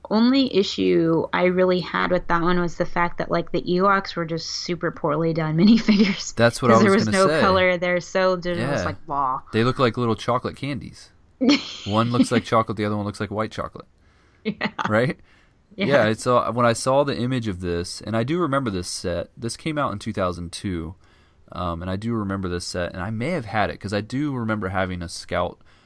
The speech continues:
Speaker 2: you know, with the, the speeder bike and all. But, um, yeah, the, the, they look, they look like the worst minifigs I've
Speaker 1: <laughs> Yeah,
Speaker 2: ever
Speaker 1: they're,
Speaker 2: seen.
Speaker 1: they're terrible.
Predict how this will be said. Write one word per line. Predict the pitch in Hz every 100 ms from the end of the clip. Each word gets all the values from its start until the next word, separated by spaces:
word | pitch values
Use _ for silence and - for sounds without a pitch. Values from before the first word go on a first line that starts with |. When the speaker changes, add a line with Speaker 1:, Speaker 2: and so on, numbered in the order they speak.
| _ _
Speaker 2:
you | 90
know, | 87
with | 87 90 -
the, | 87 87
the | - 95
speeder | - 87
bike | 90 82 80
and | 82
all. | 82 85 _ _ _ -
But, | - 90 87
um, | 85 82 82 87 - _ _ _ -
yeah, | 107 98
the, | 85 95 - 98
the, | 101 98 - -
they | 98 101
look, | 110 120 - - - 95 123 -
they | - 98
look | 110 110
like | 101 92
the | 90
worst | 87 90 98 - - - - _ _ _ _ _ _ -
minifigs | 95 98 92 87 208
I've | 247
Speaker 1:
<laughs> |
Yeah, | 220
Speaker 2:
ever | -
Speaker 1:
they're, | 220
Speaker 2:
seen. | 165
Speaker 1:
they're | 185 -
terrible. | - 175